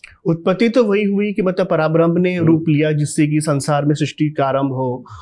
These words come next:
Speaker 1: और विष्णु को कहते हैं प्रिजर्वर,
Speaker 2: हम्म।
Speaker 1: जो रचना, जो, अ, क्रिएटर तो ब्रह्मा जी हैं, उन्होंने रचना किया, विष्णु का काम है उसको संभाल के रखना, तो वो प्रिजर्वर बने, तो उनकी उत्पत्ति का कारण वही। और शिव जी आए as a destroyer,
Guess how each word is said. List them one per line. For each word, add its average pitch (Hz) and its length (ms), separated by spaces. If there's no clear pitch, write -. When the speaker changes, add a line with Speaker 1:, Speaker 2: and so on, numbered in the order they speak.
Speaker 1:
और 147 120
विष्णु 143 280
को 190 60
कहते 170 260
हैं 185 120
प्रिजर्वर, 135 640
Speaker 2:
हम्म। 95 240
Speaker 1:
जो 147 520
रचना, 165 400
जो, 165 160
अ, 127 480
क्रिएटर 143 320
तो 170 120
ब्रह्मा 151 320
जी 139 180
हैं, 113 160
उन्होंने 143 300
रचना 147 320
किया, 139 340
विष्णु 185 380
का 196 120
काम 165 360
है 180 100
उसको 175 240
संभाल 139 360
के 131 120
रखना, 110 380
तो 156 80
वो 160 60
प्रिजर्वर 151 540
बने, 117 320
तो 165 80
उनकी 160 220
उत्पत्ति 151 380
का 185 100
कारण 170 280
वही। 156 200
और 151 80
शिव 160 200
जी 156 160
आए 170 240
as 143 180
a 170 40
destroyer, 131 540